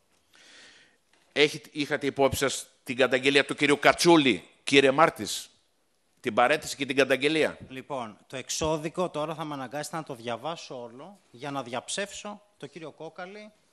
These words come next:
Speaker 2: για πολλοστή φορά. Για πολλοστή φορά. Κύριε Κόκαλη, εγώ δεν θέλω να παίξω αυτό το παιχνίδι του πινκ-πονγκ, αλλά δυστυχώς με αναγκάζετε, διότι τα ψεύδι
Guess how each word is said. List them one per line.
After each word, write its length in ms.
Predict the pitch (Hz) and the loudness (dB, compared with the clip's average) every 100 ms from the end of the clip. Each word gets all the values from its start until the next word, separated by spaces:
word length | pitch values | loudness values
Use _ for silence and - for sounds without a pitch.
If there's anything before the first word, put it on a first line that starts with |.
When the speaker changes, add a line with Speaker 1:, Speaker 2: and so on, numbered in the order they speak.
| _ _ | _ _
Speaker 2:
για 220 | 131 156 | -6 -6
πολλοστή 460 | - 143 139 - 190 | -4 -6 -8 -8 -12
φορά. 400 | - 143 113 85 _ _ _ _ _ _ _ _ _ | -12 -12 -14 -18 _ _ _ _ _ _ _ _ _
Για 240 | - 180 190 | -14 -6 -4
πολλοστή 480 | 190 170 170 - 208 | -4 -6 -8 -10 -14
φορά. 460 | - 151 123 117 _ _ _ _ _ | -12 -12 -12 -16 _ _ _ _ _
Κύριε 200 | - 185 | -10 -8
Κόκαλη, 580 | 185 185 190 208 208 - _ - | -6 -6 -6 -4 -6 -8 _ -16
εγώ 200 | 151 190 | -8 -4
δεν 140 | 202 | -2
θέλω 240 | 208 190 | -2 0
να 120 | 160 135 | 0 -2
παίξω 240 | 127 - | -6 -8
αυτό 140 | 117 123 | -12 -14
το 100 | 120 | -14
παιχνίδι 400 | 113 - 117 117 | -14 -14 -16 -18
του 120 | 110 | -18
πινκ-πονγκ, 500 | 120 110 151 175 202 _ | -16 -16 -12 -14 -14 _
αλλά 220 | 160 156 | -14 -12
δυστυχώς 440 | 139 - 147 185 | -14 -16 -16 -14
με 80 | 180 | -14
αναγκάζετε, 840 | 170 143 113 135 123 120 - 170 190 _ _ _ _ | -14 -14 -12 -12 -12 -14 -12 -12 -12 _ _ _ _
διότι 440 | 123 139 147 143 139 | -8 -2 -2 -2 -6
τα 160 | 139 | -8
ψεύδι 640 | - - 175 160 180 220 | -6 -6 -8 -8 -14 -16